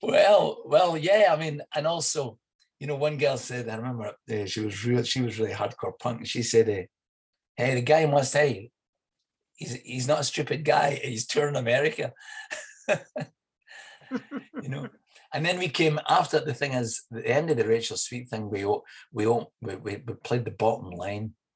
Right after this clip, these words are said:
uh, w-, and her tour was C B S, I think it was. We played The Bottom, and St-, uh, Bruce Springsteen came to see us, and, and he came back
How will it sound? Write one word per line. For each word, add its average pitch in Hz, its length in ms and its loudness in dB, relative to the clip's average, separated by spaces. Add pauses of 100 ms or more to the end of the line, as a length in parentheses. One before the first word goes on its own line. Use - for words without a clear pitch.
(680)
uh, 92 340 -6
w-, 98 220 -8 (100)
and 92 160 -8
her 117 240 -2
tour 110 220 -2
was - 360 -10
C - 200 -8
B 104 240 -4
S, 120 180 0
I 135 80 -4
think 117 140 -2
it 113 60 -6
was. - 200 -8 (260)
We 117 60 -12
played 117 200 0
The 107 60 -4
Bottom, - 320 -4
and - 80 -6
St-, - 320 -6
uh, 98 80 -6
Bruce 117 240 0
Springsteen 123 480 -2
came 113 240 -4
to 110 80 -10
see 120 240 -2
us, 113 220 -2 (680)
and, 110 320 0
and 101 140 -2
he 95 60 -10
came 120 280 0
back 110 400 4